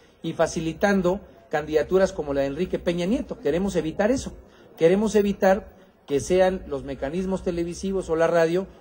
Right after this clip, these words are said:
utilizados para darle vuelta a la ley, primero. Segundo, en el tema de Internet, lo que queremos evitar es que la publicidad que hoy aparece, yo hoy cuando abro mi Messenger, desafortunadamente aparece el candidato del Estado de México del pri,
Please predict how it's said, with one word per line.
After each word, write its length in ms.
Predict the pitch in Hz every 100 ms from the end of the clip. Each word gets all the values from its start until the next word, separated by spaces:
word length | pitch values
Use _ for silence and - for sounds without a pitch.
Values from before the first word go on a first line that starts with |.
| _
utilizados 640 | 139 131 139 143 175 131 127
para 220 | 131 127
darle 220 | 139 139
vuelta 300 | 127 131 131
a 40 |
la 120 | 113 107
ley, 200 | 107 98
primero. 400 | 147 156 147 127 - - _ _
Segundo, 560 | - 170 233 202 208 156
en 120 | 143
el 100 | 123
tema 240 | 107 190
de 60 | 196
Internet, 400 | 196 202 175 208
lo 100 | 220
que 120 | 147
queremos 380 | 135 139 180 185
evitar 520 | 196 190 180 196 - - - -
es 160 | 175
que 100 | -
la 160 | 185 175
publicidad 560 | 175 170 170 180 214 214
que 100 | 175
hoy 120 | 185
aparece, 580 | 185 185 220 208 208 -
yo 140 | 143 165
hoy 120 | 185
cuando 340 | 185 175 165
abro 340 | 180 185 180 180 - -
mi 100 | 160
Messenger, 520 | 185 214 208 175 190
desafortunadamente 1080 | 170 139 131 131 127 139 175 170 175 170 185 -
aparece 440 | 131 139 165 170
el 80 | 151
candidato 440 | 151 147 165 165
del 100 | 143
Estado 260 | 127 160 160
de 100 | 156
México 360 | 170 160 -
del 140 | 156 147
pri, 260 | 170 185